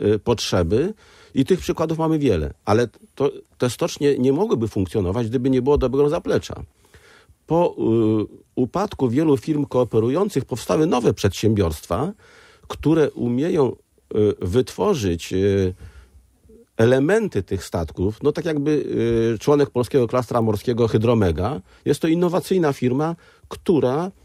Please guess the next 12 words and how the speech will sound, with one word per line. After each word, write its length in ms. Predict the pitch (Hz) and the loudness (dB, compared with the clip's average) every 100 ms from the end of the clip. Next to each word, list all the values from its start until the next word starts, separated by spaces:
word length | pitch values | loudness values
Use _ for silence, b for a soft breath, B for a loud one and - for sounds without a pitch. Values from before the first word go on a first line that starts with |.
| b b b - | b b b -2
y, 380 | 113 113 117 - - | 0 2 0 -4 -4
produkuje 640 | 131 139 139 - 170 170 - | 0 0 0 -2 -2 -2 -2
wiele, 580 | - 107 139 170 151 123 | -4 0 0 2 2 0
y, 20 | - - 104 - | -4 -8 -8 -2
rozwiązań 1080 | 110 135 110 139 170 185 123 110 143 170 165 _ - | 2 2 2 2 2 2 0 -2 -2 -4 -10 _ -2
istotnych 960 | 127 - 165 175 - 135 151 190 - - - b b b b b | -2 -2 -2 -2 0 0 0 -2 -10 -16 -16 b b b b b
i 260 | - 135 156 | 0 2 4
unikalnych 880 | 196 202 196 196 143 110 107 156 | 2 2 -2 -2 0 0 0 -4
właściwie 380 | 151 165 - 202 | -6 -8 -4 -2
w 40 | - | -2
skali 260 | - 208 | -2 2
europejskiej. 840 | 202 220 190 90 78 - - 52 | 2 2 0 0 -2 -4 -6 -6